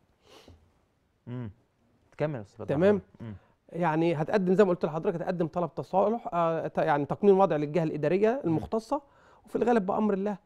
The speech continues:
Speaker 2: هيتحل مشكلتها، عشان الموضوع ده مش، مش متعلق بالأستاذة، في
Speaker 1: في كتير م-،
Speaker 2: في على
Speaker 1: كتير.
Speaker 2: مستوى الجمهورية، في
Speaker 1: آه، خاصة في
Speaker 2: تعدى على
Speaker 1: المناطق
Speaker 2: أملاك
Speaker 1: دي.
Speaker 2: الدولة،
Speaker 1: آه.
Speaker 2: ولكن خلاص، ما الموضوع أمر واقع والناس بنت.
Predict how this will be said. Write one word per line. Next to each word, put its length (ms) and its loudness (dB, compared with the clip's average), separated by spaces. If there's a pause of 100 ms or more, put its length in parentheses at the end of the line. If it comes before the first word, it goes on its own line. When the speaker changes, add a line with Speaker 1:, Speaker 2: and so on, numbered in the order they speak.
(380)
Speaker 2:
هيتحل 400 0
مشكلتها، 580 -6 (280)
عشان 220 4
الموضوع 280 6
ده 80 8
مش، 120 8
مش 220 2
متعلق 300 4
بالأستاذة، 580 -2
في 340 -8 (360)
Speaker 1:
في 120 2
كتير 380 -4
م-، 80 -8
Speaker 2:
في 340 4
على 200 6
Speaker 1:
كتير. 120 4
Speaker 2:
مستوى 200 4
الجمهورية، 580 4
في 140 -2
Speaker 1:
آه، 260 4
خاصة 200 -4
في 100 2
Speaker 2:
تعدى 380 8
على 140 10
Speaker 1:
المناطق 0 -
Speaker 2:
أملاك 200 8
Speaker 1:
دي. 80 2
Speaker 2:
الدولة، 440 6
Speaker 1:
آه. 320 0
Speaker 2:
ولكن 500 2 (200)
خلاص، 420 4
ما 120 2
الموضوع 460 2
أمر 160 6
واقع 400 6 (300)
والناس 320 4
بنت. 340 4